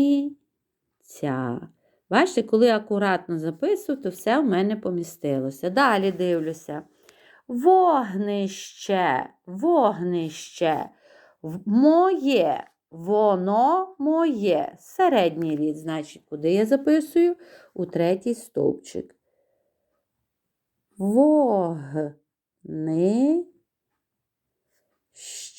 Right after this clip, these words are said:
Бачите, якщо акуратно писати, все поміщається. Не розтягуйте букви. Дальше дивлюся. Обличчя. Помітили?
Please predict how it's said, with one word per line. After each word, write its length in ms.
Бачите, 460
якщо 260
акуратно 720
писати, 580
все 300
поміщається. 800
Не 180
розтягуйте 800
букви. 460
Дальше 500
дивлюся. 680
Обличчя. 1700
Помітили? 760